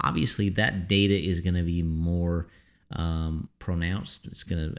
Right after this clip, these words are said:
have strength to it, whether it's positive or negative for what the null hypothesis was. It's telling you that you have a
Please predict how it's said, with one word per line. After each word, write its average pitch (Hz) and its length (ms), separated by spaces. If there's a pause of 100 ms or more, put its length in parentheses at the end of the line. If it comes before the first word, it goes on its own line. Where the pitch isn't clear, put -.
(120)
have 90 220
strength - 580
to 113 160
it, - 120 (120)
whether 82 380
it's - 320 (280)
positive 95 560
or 85 60
negative 98 640 (140)
for 85 400
what 82 360
the 85 320
null 98 220
hypothesis 85 760
was. 107 480 (600)
It's 101 240
telling 117 440
you 95 200
that 90 160
you 92 180
have 87 220
a 85 300